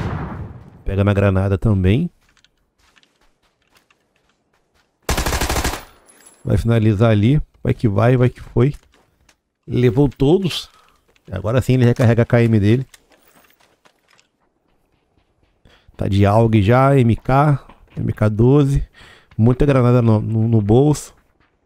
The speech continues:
No mínimo dois ali, três vindo em cima dele, no mínimo.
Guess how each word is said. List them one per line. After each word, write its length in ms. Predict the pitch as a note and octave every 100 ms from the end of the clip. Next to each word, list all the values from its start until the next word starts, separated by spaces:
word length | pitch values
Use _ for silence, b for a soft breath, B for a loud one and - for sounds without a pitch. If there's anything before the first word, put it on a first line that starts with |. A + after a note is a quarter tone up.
| _ _ _ _ _ _ _ -
No 160 | B2+
mínimo 320 | B2+ D3 D#3 D3
dois 360 | A2+ D3 C#3
ali, 260 | A#2+ A2 C3
três 400 | - C3 C#3+ B2+
vindo 160 | A#2
em 60 | A#2+
cima 200 | - A2
dele, 220 | G#2+ A#2+
no 120 | A#2+
mínimo. 420 | A2+ A2+ B2+ C3